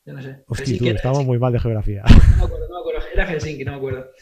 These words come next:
Speaker 1: Y me decían que habían visto una foto mía en Adobe Stock y que la querían utilizar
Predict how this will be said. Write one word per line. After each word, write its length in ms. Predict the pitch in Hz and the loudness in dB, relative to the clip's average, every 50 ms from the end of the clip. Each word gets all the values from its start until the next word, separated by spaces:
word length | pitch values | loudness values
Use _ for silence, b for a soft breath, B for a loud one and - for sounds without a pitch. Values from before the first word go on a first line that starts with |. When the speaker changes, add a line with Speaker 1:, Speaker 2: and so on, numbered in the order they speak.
| B B B 214 202 185 160 | B B B -14 -14 -10 -4
Speaker 1:
Y 500 | 165 165 165 160 160 160 151 156 151 - - | 0 2 2 2 2 0 -4 -8 -12 -14 -14
me 60 | 151 139 | -14 -8
decían 180 | - 190 196 190 | -6 -6 -4 -4
que 80 | 190 | -4
habían 160 | 180 180 180 | -4 -2 -4
visto 140 | 180 180 - | -4 -4 -6
una 120 | 175 165 - | -6 -6 -8
foto 220 | 170 165 165 160 | -8 -8 -8 -6
mía 180 | 165 165 160 156 | -6 -6 -6 -6
en 80 | 156 151 | -6 -8
Adobe 260 | 147 151 151 151 151 | -6 -6 -4 -4 -4
Stock 420 | 147 - - 196 196 190 196 - - | -6 -6 -6 -6 -6 -6 -8 -12 -14
y 260 | 143 139 139 135 131 - | -12 -10 -10 -10 -12 -10
que 260 | - 139 135 135 131 | -10 -8 -6 -6 -6
la 260 | 131 131 127 131 131 - | -8 -8 -8 -10 -12 -14
querían 280 | - 127 131 151 165 | -14 -12 -10 -8 -8
utilizar 520 | 175 175 180 165 160 - 185 185 202 196 | -8 -8 -8 -10 -8 -6 -6 -6 -6 -8